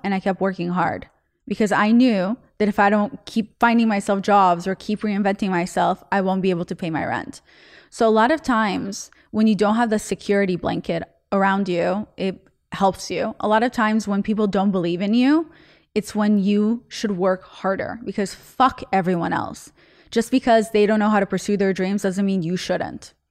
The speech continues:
Because there are going to be so many people in this lifetime who will never be brave enough to pursue their dreams, to try. And then what's the worst thing that, that happens if you try? You fail.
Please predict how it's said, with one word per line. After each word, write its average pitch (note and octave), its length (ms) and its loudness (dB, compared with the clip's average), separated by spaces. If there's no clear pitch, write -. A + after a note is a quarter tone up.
Because G#3 340 2
there G3+ 540 4
are G3+ 120 0
going G#3 240 2
to A#3+ 80 0
be G#3+ 140 0
so G#3 220 -2
many A#3 180 4
people G3 280 -2
in G3 100 0
this F#3 180 -4
lifetime A3+ 640 0
who A3+ 460 2
will G#3+ 160 0
never G#3+ 300 2
be A3 140 2
brave F#3 360 0
enough C#3 480 -4
to G3 420 2
pursue G#3 360 -2
their G3+ 160 2
dreams, G3 380 -4
to - 180 -2
try. G#3+ 440 0
And D4 160 6
then E4 260 6
what's A#3+ 220 2
the D#4 80 2
worst A#3+ 260 2
thing A3 200 0
that, G3+ 320 -2
that G3+ 100 2
happens F#3+ 340 0
if - 140 -8
you F3+ 80 -6
try? F3+ 260 0
You F#3+ 200 -2
fail. F#3 480 0